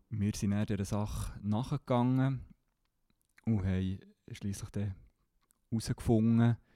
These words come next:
dass zeitgleich die Lötschberg-Sanierung läuft und dass dort mit dem alten Schotter vielleicht nicht alles mit rechten Dingen her und zugeht.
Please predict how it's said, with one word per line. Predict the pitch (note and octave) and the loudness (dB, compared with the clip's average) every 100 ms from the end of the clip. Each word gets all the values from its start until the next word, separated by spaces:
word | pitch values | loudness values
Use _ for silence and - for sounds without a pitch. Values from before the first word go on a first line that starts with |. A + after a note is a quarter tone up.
| _ _ _ - | _ _ _ -8
dass | G2+ F2 - - - _ _ _ _ _ _ _ _ _ | -6 -6 -10 -16 -20 _ _ _ _ _ _ _ _ _
zeitgleich | - A#2+ A#2+ - - A2+ A#2+ A#2 - - _ _ - | -6 -4 -4 -4 -2 0 0 -4 -8 -14 _ _ -6
die | A2 G2+ F#2 - | -2 0 -2 -6
Lötschberg-Sanierung | F#2+ G#2 - C3 B2+ - B2+ A#2+ B2+ B2 - - _ _ _ _ _ - - | -6 -6 -4 -6 -6 -6 -2 -2 -2 -6 -10 -20 _ _ _ _ _ -20 -8
läuft | G#2+ A2 B2 - - - _ _ _ _ - | -2 -2 -2 -8 -12 -18 _ _ _ _ -8
und | F#2 | -6
dass | F2 | -2
dort | G2 G#2 | -2 0
mit | G2+ - - | -2 -4 -4
dem | G2 G2+ - | -4 -4 -6
alten | G2+ G2+ - G#2 | -4 -2 -4 -4
Schotter | G2 F#2+ - | -4 -6 -8
vielleicht | - F2 | -6 -4
nicht | F#2+ | -2
alles | F#2 F#2+ F#2+ | -2 -4 -4
mit | F2+ | -4
rechten | E2+ F#2+ - | -4 -6 -6
Dingen | F2 F#2+ F#2+ | -6 -4 -4
her | F2+ | -6
und | F#2+ | -8
zugeht. | - F2 - F#2+ - | -10 -12 -12 -14 -16